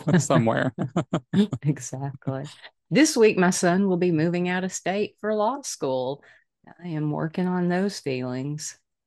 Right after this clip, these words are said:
Speaker 1: Wow, that's
Speaker 2: Um,
Speaker 1: big.
Speaker 2: I know. I told the dog last night, um, I'm very sad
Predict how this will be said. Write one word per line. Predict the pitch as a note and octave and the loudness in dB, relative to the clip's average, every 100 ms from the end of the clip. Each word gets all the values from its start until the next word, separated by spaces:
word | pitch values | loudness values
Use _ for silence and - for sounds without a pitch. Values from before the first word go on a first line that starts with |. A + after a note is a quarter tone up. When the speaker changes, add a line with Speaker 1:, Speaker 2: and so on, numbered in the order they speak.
| - | -12
Speaker 1:
Wow, | B2+ A#2+ A#2+ B2 A#2+ A#2+ | -8 -6 -4 -2 0 0
that's | B2 C3+ C3+ | 0 0 -2
Speaker 2:
Um, | |
Speaker 1:
big. | A#2+ C#3 B2+ B2 A#2 - _ _ _ | 0 4 4 2 0 -10 _ _ _
Speaker 2:
I | C#3+ C#3 | -8 -6
know. | C#3 D3 | -2 -2
I | C#3+ | -2
told | - D3 C#3 | -2 -2 0
the | |
dog | C#3 C#3 C#3 C#3 | 0 0 0 0
last | C3+ C#3 - | -2 -4 -4
night, | C#3 C#3 C#3 - _ - | -4 -2 -6 -10 _ -16
um, | C#3 C#3 C#3+ _ _ _ _ _ - | -14 -14 -18 _ _ _ _ _ -8
I'm | C#3 C#3 | -6 -2
very | C3+ C3+ C#3 - _ _ | -2 -2 -2 -6 _ _
sad | - D3+ C3 C3+ C#3+ D3 | -8 -4 -2 -2 -4 -8